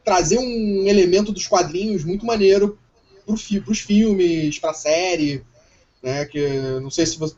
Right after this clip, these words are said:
quem não deve conhecer a história, tipo, o Visão, nos quadrinhos, ele foi construído pelo Ultron,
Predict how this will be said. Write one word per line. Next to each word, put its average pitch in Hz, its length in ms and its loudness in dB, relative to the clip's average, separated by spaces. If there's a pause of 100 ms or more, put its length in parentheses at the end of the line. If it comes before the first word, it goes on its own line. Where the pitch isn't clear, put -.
(120)
quem 156 160 -2
não 151 140 -4
deve 143 180 0
conhecer 151 280 -2
a 147 40 2
história, 160 480 4
tipo, - 220 -8
o 127 60 -4
Visão, 165 540 2
nos 175 140 -4
quadrinhos, 175 680 -2 (760)
ele 147 560 2
foi 156 140 -4
construído 156 340 -2
pelo 190 140 4
Ultron, 220 520 2